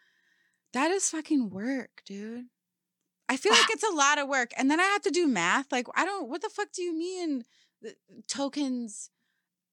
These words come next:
Speaker 1: Uh,
Speaker 2: I
Speaker 1: what, I don't
Speaker 2: know.
Speaker 1: understand. Like, I was, like, watching, like, YouTubes, <laughs> like, trying to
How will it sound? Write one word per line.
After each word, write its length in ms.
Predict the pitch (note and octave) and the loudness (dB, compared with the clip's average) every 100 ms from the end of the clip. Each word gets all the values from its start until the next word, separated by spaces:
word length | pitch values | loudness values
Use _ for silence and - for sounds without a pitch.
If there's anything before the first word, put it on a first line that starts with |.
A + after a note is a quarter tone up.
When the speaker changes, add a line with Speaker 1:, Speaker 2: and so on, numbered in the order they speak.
| - | 6
Speaker 1:
Uh, 40 | |
Speaker 2:
I 280 | A3+ B3+ C4 | 8 10 8
Speaker 1:
what, 120 | C4+ | 6
I 20 | C4 | 6
don't 20 | |
Speaker 2:
know. 560 | C4+ D4 D#4 D#4+ D#4+ | 8 8 8 8 8
Speaker 1:
understand. 600 | D4+ C4 A#3 A#3 B3 G3 | 8 8 6 4 2 0
Like, 160 | F#3+ G3 | -2 -2
I 220 | - A3 | 2 2
was, 160 | D4 C#4 | 4 2
like, 160 | E4+ B3+ | 2 2
watching, 440 | G3 A#3 C#4+ C4 | 0 0 -2 -4
like, 260 | A#3 G3+ - A3+ | -4 -6 -10 -14
YouTubes, 760 | A3 A#3+ A#3+ C#4+ D#4+ C#4+ - | -10 -10 -6 -2 -2 0 0
<laughs> 40 | |
like, 100 | D4+ C#4+ | 0 0
trying 320 | C#4 F4 F#4+ | 0 -2 -4
to 120 | F4 | -8